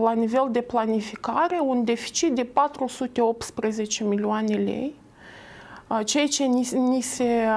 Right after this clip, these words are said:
deci, pare, absolut inadmisibil atunci când, bugetul municipal din an în an nu formează rezerve, ci tot, trece din balanță în balanță deficite.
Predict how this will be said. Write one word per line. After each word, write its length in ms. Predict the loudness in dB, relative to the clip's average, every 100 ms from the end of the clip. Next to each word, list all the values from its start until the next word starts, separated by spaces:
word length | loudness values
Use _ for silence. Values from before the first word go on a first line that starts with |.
| 2 2 2 2
deci, 360 | 0 0 -2 0 -2 2
pare, 520 | 2 4 4 4 4 4 4 4 2 2
absolut 600 | 0 -2 0 2 2 0
inadmisibil 960 | 2 2 2 2 0 2 2 2 2
atunci 460 | 2 0 -2 -2 -4
când, 440 | -2 0 2 2 2 2 2 2 0 -2 -8 -14 -16 -16 -16 -14 0 2 4 2 2 2 0 0 -4 -8 0
bugetul 420 | 0 2 0 0
municipal 640 | 0 2 0 0 2 2
din 200 | 4 4
an 220 | 4 4 4
în 180 | 4
an 200 | 4 4 4 4
nu 100 | 4
formează 840 | 2 0 2 4 4 4 2 2 2
rezerve, 1040 | 2 2 2 2 2 0 -2 -4 -6 -8 -6
ci 220 | -2 0 2 2 2
tot, 360 | 0 0 -2 2 4 2 0
trece 640 | 0 0 0 0 0 2 2
din 240 | 2 2 2
balanță 540 | 2 2 2 0 0
în 140 | 0 2
balanță 560 | 2 2 2 0 0
deficite. 880 | 2 0 0 -4 -4 -4 -4 -6 -14